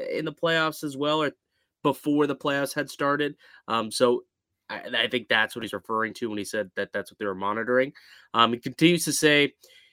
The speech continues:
"It's just the last little bit. He's had some discomfort in his back, and ultimately we decided that with today being the hardest days of the year, it was a good time to give him some additional time away. So we'll evaluate him after a week and see where things settle."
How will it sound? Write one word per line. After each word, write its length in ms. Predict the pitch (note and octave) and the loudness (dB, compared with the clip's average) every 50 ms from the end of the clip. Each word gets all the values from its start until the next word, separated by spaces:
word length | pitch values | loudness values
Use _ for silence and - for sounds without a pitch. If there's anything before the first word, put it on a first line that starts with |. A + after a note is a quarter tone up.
| _ _ _ _ _ _ - | _ _ _ _ _ _ -8
"It's 180 | D#3 D#3 - | -6 -2 2
just 180 | - F3+ F3+ - | 2 2 2 4
the 60 | E3+ | 2
last 320 | D3+ D3 D#3 F3 F#3 F3+ - | 6 8 8 8 8 6 2
little 200 | G3 F#3 F#3 D#3+ | 4 4 4 6
bit. 300 | C3+ E3 D#3+ D#3+ - - | 8 8 8 8 8 4
He's 200 | - C3+ C#3 C3 | -8 -10 -8 -2
had 220 | - D3 D3 D3+ - | 2 2 2 2 2
some 140 | - F#3 F3 | -4 -4 -2
discomfort 640 | F#3+ F3+ - - E3+ D#3 D3+ D3 - D#3 D#3 D3+ - | -2 -2 -2 0 0 0 0 0 2 2 2 2 0
in 140 | - C3 C3+ | -2 -4 -4
his 120 | C3+ C3 | -4 -4
back, 380 | - - C3 B2 B2 B2 B2 - | 0 2 2 2 2 -2 -4 -4
and 80 | A#2+ | -6
ultimately 560 | A#2 A#2 B2+ B2+ - C3+ C3 B2+ G#2+ A#2 B2+ | -4 -4 -4 -6 -4 -2 -2 -2 -2 -2 -4
we 140 | A#2+ A#2+ A#2+ | -4 -4 -6
decided 500 | A2+ G#2+ - - B2 A#2+ B2+ C3+ C3 A2 | -6 -6 -6 -2 0 0 0 0 -2 0
that 200 | - A#2 A#2+ A#2 | 0 0 0 0
with 140 | A2 G#2+ - | -4 -6 -8
today 280 | - A2+ A#2 A#2+ B2+ B2+ | -4 -2 0 0 0 0
being 320 | A2+ A#2+ B2 A#2+ A#2 A2+ | -2 -2 -2 -2 -2 -4
the 100 | A2 G#2 | -4 -6
hardest 640 | G2 - - - D#3+ F#3 G#3 G#3+ G3+ F3 - C3 | -6 -8 -4 0 0 2 2 2 0 0 -2 -4
days 480 | A2+ D3 C#3 C#3+ D3 D3+ D3 C#3+ - - - - | 0 2 4 6 6 4 4 2 -2 -6 -8 -8
of 140 | C3 A#2+ | -8 -6
the 100 | A2+ A2 | -6 -8
year, 480 | G#2 A#2+ D3+ F#3 F#3 C#3 A#2 A2 G#2+ - _ - - - - _ - | -6 -4 0 2 2 4 2 2 -2 -4 _ -20 -20 -20 -16 _ -4
it 60 | B2 | 0
was 180 | B2 B2+ A2+ A#2 | 0 0 0 -2
a 40 | |
good 260 | G#2 G#2+ C3+ C#3 C3+ - | -4 -2 -2 -2 -2 -2
time 300 | - C3 C3 B2+ B2+ A#2 | -2 -2 0 0 0 -2
to 60 | A2 | -2
give 160 | A2+ A#2 A#2 | -2 -2 -2
him 120 | A#2+ A2+ | -2 -6
some 160 | - - A#2+ A2+ | -6 -6 -6 -6
additional 440 | G#2 F#2+ A#2 G#2+ - - A#2 G#2+ | -4 -4 -6 -6 -6 -6 -8 -8
time 260 | F#2+ - G#2+ G#2 G2+ G2 | -8 -6 -8 -6 -4 -2
away. 340 | G#2 B2 C3+ C3+ C3+ B2+ _ _ _ _ | 0 2 2 2 2 0 _ _ _ _
So 160 | - - B2 | -10 -6 -2
we'll 160 | A#2 A#2 A2+ | 0 0 0
evaluate 580 | A2 G2+ A#2+ A#2+ B2 B2 B2+ B2 A#2+ A#2 A2+ - | 0 0 2 2 4 4 4 2 2 0 -2 -2
him 220 | A2 A2+ A2 A2 - - | -4 -8 -6 -6 -4 -2
after 300 | A2+ A2 G#2+ - A2+ A2 | -2 -2 -2 -2 -6 -6
a 40 | G#2 | -4
week 320 | G2+ A2 A2 A2 G2 - - | -2 -2 -2 -4 -4 -8 -12
and 100 | - - | -14 -10
see 240 | - - - A#2 A2 | -10 -8 -8 -6 -6
where 240 | G#2 G2+ G#2+ G#2+ G2 | -6 -6 -6 -6 -8
things 340 | - - G2 F#2+ F#2 F2 - | -6 -6 -8 -8 -6 -6 -6
settle." 420 | - - B2+ A#2 G#2 F#2+ - - | -2 0 0 0 0 -4 -8 -14